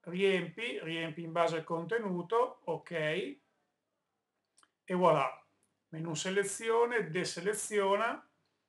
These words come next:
zoom, andiamo a ingrandire e come vedete non abbiamo nessun artefatto sul bordo, tranne in questa zona qui. Stesso discorso di prima, apriamo un livello vuoto,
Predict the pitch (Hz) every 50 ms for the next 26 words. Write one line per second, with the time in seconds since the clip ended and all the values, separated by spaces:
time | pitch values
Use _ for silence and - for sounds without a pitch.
0 | _ _ _ _ _ _ _ _ _ - 175 156 - 208 202 185 175 175 185 196
1 | 233 240 226 180 160 165 165 160 160 160 156 156 165 175 202 208 214 185 185 175
2 | 170 165 175 202 214 214 196 170 - - 190 185 185 190 196 240 247 185 180 165
3 | 147 139 139 - 185 180 185 262 339 - - _ _ _ _ _ _ _ _ _
4 | _ _ _ _ _ _ _ _ _ _ _ _ _ _ _ _ _ _ _ _
5 | _ _ _ _ _ _ - 180 180 185 202 220 208 185 196 190 180 180 180 180
6 | 185 196 196 190 190 196 190 196 - - 214 208 185 190 185 180 170 - 247 226
7 | - - 196 175 156 - - 180 156 - - 185 165 160 156 170 175 175 170 165
8 | 156 151 147 170 170 170 185 - - _ - 202 202 196 190 190 190 190 190 190
9 | 196 202 202 214 214 - - _ _ _ _ _ _ _ _ _ - 185 180 160
10 | 202 202 180 - - 190 175 151 180 185 180 180 175 175 - 170 156 143 143 147
11 | - _ - - - 190 170 - - 190 185 226 226 - - 240 226 214 214 208
12 | 208 - 208 196 226 202 - 220 233 233 233 233 233 240 247 240 180 170 - -
13 | 175 180 180 175 170 165 165 160 160 160 165 160 165 160 165 160 156 175 170 165
14 | 160 160 190 214 226 220 190 175 156 143 139 - - 208 220 - - _